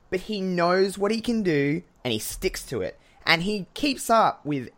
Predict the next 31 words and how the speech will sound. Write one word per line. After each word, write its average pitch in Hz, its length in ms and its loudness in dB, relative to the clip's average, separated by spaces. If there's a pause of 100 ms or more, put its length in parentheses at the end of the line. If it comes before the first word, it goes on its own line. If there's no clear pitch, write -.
everybody 190 500 2
in 170 140 -4
the 160 100 0
ring. 131 300 -2
I'll 160 140 0
give 175 180 -2
Shane 185 320 -6
McMahon 156 460 -6
that. 117 280 0 (240)
Shane 180 320 -2
McMahon 175 440 -6
keeps - 360 -6
up 147 180 2
with 113 180 -4 (200)
everybody 156 540 0
in 143 100 -8
the 135 80 -6
ring, 147 400 -8 (380)
and 135 440 -2 (760)
he 196 340 -6 (240)
obviously 135 800 0 (240)
understands 135 1040 -4 (680)
wrestling. - 400 -4 (400)
He 123 120 -12
gets 127 280 0
it. - 120 -12
He 110 120 -16
grew 131 220 0
up 117 160 2
in 85 100 -10
it. - 120 -14